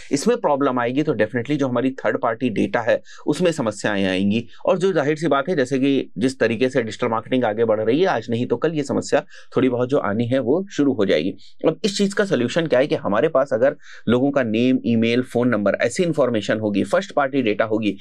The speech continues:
तो हम डिफरेंट डिफरेंट सोर्सेज से उन्हें कनेक्ट कर सकते हैं। जैसे for example अगर हमारे पास फोन नंबर है किसी का, तो हमें किसी के ऊपर डिपेंडेंट रहने की जरूरत नहीं है, हम सीधे उनको फोन लगा देंगे। अगर हमारे पास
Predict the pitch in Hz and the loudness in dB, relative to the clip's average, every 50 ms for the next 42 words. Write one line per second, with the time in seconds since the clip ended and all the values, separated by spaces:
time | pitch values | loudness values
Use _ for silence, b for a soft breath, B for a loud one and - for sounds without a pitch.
0 | B B - 170 175 214 220 208 151 127 135 131 190 208 233 214 190 160 147 156 | B B 0 0 2 0 0 0 0 0 0 0 0 0 0 0 0 -2 0 -2
1 | 156 165 160 - - - - 120 120 120 120 - - 170 165 - - 170 170 139 | -2 -4 -4 -8 -10 -2 0 0 0 0 -2 -2 -2 -2 -2 0 0 0 2 2
2 | 117 131 165 180 - - 120 120 117 - - 107 - - 101 101 - 107 101 104 | 2 2 0 0 0 0 0 0 -2 0 -2 -2 -2 -2 -10 -6 -4 -2 -2 -2
3 | 110 135 143 156 160 147 143 131 123 131 165 175 B B B B B B - 120 | 0 2 0 0 2 2 0 -2 0 0 -2 -2 B B B B B B 0 0
4 | 127 123 120 117 135 143 - 160 - - - 131 160 190 202 190 160 135 123 113 | 0 0 -2 -2 -2 -2 -4 -6 -8 -4 -2 0 0 2 2 0 2 2 2 2
5 | 113 113 107 113 - - 101 - 147 151 - 151 131 135 165 165 - 131 - - | 0 -2 -4 -4 -4 -2 0 0 0 0 0 0 2 0 0 0 -4 -4 -4 0
6 | 135 156 139 110 98 135 160 147 113 107 101 127 131 147 165 180 165 131 127 120 | 2 2 0 2 2 0 0 0 -2 -2 0 0 0 2 0 0 0 0 0 0
7 | 123 120 123 117 104 110 110 117 - - 107 104 123 143 - - - - - 160 | 0 0 0 0 2 2 2 0 0 0 0 0 0 -2 -2 -8 -18 -6 -2 -2
8 | 175 175 196 196 214 208 196 190 196 196 185 165 156 139 117 104 98 101 101 107 | 0 2 2 2 2 0 2 0 0 0 2 2 4 4 4 4 2 2 0 0
9 | 113 120 131 135 135 143 147 151 156 160 156 - | 2 0 0 2 0 0 2 2 0 -2 -4 -6